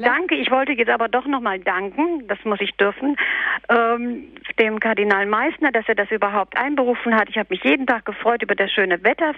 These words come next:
für den Kardinal Meissner mit und auch den Jugendlichen, die, jetzt habe ich mal Leb-, Leitfieber, dass sie wirklich rausgehen mit den Kerzen, das wollte ich sehen, und auch allen von Radio Horeb, ähm, die begrüßen Regina, ähm, Mewes,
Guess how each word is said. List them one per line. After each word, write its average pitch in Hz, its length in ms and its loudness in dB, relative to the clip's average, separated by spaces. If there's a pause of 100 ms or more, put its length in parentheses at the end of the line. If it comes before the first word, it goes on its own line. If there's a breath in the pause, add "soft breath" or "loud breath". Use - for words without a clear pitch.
für 302 160 2
den 240 160 -6
Kardinal 214 460 0
Meissner 196 440 0
mit 233 260 -2 (540 loud breath)
und 240 220 2
auch 202 100 -2
den 214 180 -4
Jugendlichen, 247 760 0
die, 208 160 2
jetzt 190 240 2
habe 185 160 2
ich - 80 -8
mal 180 140 2
Leb-, 226 360 2
Leitfieber, 233 680 0
dass 185 160 -2
sie 190 140 -14
wirklich 285 380 0
rausgehen 233 480 0
mit 220 100 2
den 214 140 2
Kerzen, 214 480 -2
das 196 160 -2
wollte 196 180 0
ich 185 160 0
sehen, 214 180 4
und 185 220 -2
auch 190 140 0
allen 196 300 -2
von 196 180 -4
Radio 190 340 0
Horeb, 254 320 2 (460 loud breath)
ähm, 202 520 0
die 180 200 -4
begrüßen 214 560 0
Regina, 185 520 -2
ähm, 185 600 -6
Mewes, 247 420 2